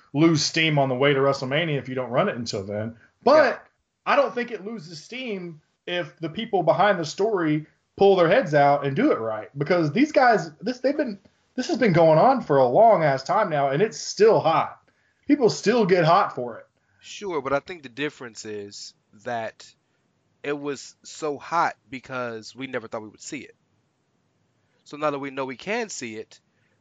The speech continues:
Speaker 2: and they're gonna make us wait essentially twelve months to see it,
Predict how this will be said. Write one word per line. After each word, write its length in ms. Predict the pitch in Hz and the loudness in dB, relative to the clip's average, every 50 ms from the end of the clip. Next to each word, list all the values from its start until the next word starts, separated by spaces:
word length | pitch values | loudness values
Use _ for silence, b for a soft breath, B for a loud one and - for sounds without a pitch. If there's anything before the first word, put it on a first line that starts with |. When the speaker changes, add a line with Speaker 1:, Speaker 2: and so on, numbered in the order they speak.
| _ - | _ -16
Speaker 2:
and 160 | 135 139 139 | -14 -10 -8
they're 100 | 143 143 | -8 -6
gonna 200 | 131 135 131 131 | -6 -8 -8 -8
make 260 | 127 135 139 131 - | -6 -6 -6 -6 -6
us 260 | 143 131 117 - - | -8 -10 -10 -12 -18
wait 360 | 123 113 135 139 147 139 - _ _ _ _ _ _ _ _ _ _ _ _ _ _ - | -10 -6 -4 -2 -4 -4 -8 _ _ _ _ _ _ _ _ _ _ _ _ _ _ -16
essentially 540 | 135 - - 185 170 147 - 156 151 143 | -14 -10 -10 -10 -10 -10 -12 -12 -12 -12
twelve 380 | 135 - - 156 151 151 147 139 | -14 -10 -4 -2 -2 -2 -2 -6
months 300 | 143 151 160 165 - - | -8 -8 -8 -8 -10 -16
to 200 | - - 190 196 | -20 -18 -18 -18
see 240 | 180 - - 196 220 | -16 -12 -10 -10 -10
it, 240 | 269 339 - - | -10 -12 -16 -20